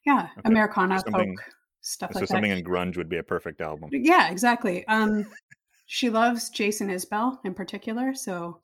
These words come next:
Speaker 1: and I
Speaker 2: Okay.
Speaker 1: know that one of his albums is on the top five hundred. So, dear
Speaker 2: There you
Speaker 1: Tressie,
Speaker 2: go.
Speaker 1: if you're listening, <laughs> and I know you are, please come on the show.
Speaker 2: <laughs> And I know you are. Wow, so much confidence.
Speaker 1: Uh,
Speaker 2: All right,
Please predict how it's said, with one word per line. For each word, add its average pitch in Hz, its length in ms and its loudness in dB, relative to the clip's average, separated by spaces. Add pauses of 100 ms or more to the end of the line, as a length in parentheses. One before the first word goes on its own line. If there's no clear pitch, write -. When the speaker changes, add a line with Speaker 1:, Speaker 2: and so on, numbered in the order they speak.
(280)
Speaker 1:
and 196 100 -4
I 190 60 2
Speaker 2:
Okay. 202 60 2
Speaker 1:
know 202 140 0
that 180 220 -4
one 190 120 -4
of 180 100 -6
his 185 180 -6
albums 180 400 -6
is 180 80 -8
on 180 160 -6
the 175 60 -8
top 160 260 -8
five 180 180 -8
hundred. 196 360 -6
So, 185 320 -10 (840)
dear 208 140 2
Speaker 2:
There 208 180 2
you 196 60 0
Speaker 1:
Tressie, 202 200 0
Speaker 2:
go. 190 40 0
Speaker 1:
if 185 140 -2
you're 185 120 0
listening, 185 520 -2 (360)
<laughs> - 320 -14
and 233 180 6
I 196 80 4
know 196 120 0
you 175 220 -4
are, 151 260 -10 (800)
please 196 180 -8
come 170 200 -6
on 185 100 -10
the 214 60 -10
show. - 180 0 (100)
Speaker 2:
<laughs> - 160 -12
And 127 80 2
I 117 100 8
know 104 180 6
you 98 240 2
are. - 300 -4 (360)
Wow, 101 440 6 (120)
so - 160 0
much 117 180 0
confidence. 113 480 0
Speaker 1:
Uh, - 200 0 (1040)
Speaker 2:
All 107 100 2
right, 98 200 2